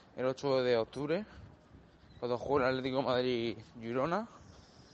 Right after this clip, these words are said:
en el Día de las Peñas. Soy de la Peña Atleti de Cartagena. Te,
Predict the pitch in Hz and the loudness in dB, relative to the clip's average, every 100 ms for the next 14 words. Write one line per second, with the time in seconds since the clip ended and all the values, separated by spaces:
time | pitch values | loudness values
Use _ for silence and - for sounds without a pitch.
0 | - 117 127 123 127 131 117 120 151 160 | -12 -6 -4 0 2 4 4 2 0 0
1 | 180 190 220 - - - - - - - | 0 -2 -4 -8 -18 -20 -20 -18 -20 -18
2 | - - - 139 127 127 127 135 127 127 | -20 -18 -6 -2 0 2 2 2 2 0
3 | 123 131 120 113 113 - - 156 190 - | 0 0 0 0 0 -2 -2 -2 -2 -6
4 | - - - - - - - - 127 | -18 -18 -16 -16 -16 -16 -16 -8 -4